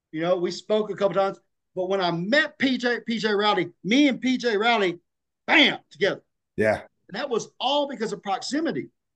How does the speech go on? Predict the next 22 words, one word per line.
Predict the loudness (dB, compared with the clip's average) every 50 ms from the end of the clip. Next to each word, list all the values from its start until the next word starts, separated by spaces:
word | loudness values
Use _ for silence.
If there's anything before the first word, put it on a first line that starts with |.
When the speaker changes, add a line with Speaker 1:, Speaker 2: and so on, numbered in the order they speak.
| -10
Speaker 2:
Absolutely. | -6 -4 -4 -2 -2 0 2 2 2 0 -2 -12 -14 _ _ _ _ _ _ _ _ _ _ _ _ _ -10
Speaker 1:
You | -6 -4
know? | -2 0 4 4
Speaker 2:
Absolutely. | 4 6 6 6 8 8 8 6
Speaker 1:
And | 6 4
so, | 0 -2 -4 -8 _ _ _ _ _ _ _ _ -6 -2
uh, | -2 -2 -2 -4
you | 0 0
know, | 2 2
we, | 2 0 0 0
uh, | 0 0 0
we | -2 -2 0
kinda | 0 -2 -2 0
owe | 0 2 2 2
it | 2 0
to | -2 -2 -2
ourselves | -2 -2 -2 -2 -2 -2 -2 -2 -6 -12 _ _ _ _ _ _ _ _ _ _ _ _ _ _ _ _ _ _ _ _ 0
as | 0 0 0 0
we | -2 -4 -4
gain | -2 0 0 2 2 2 2
our | 0 0
success | 0 -2 -6 -8 -8 -8 -4 0 2 2 2 2 0 -4 -8 -14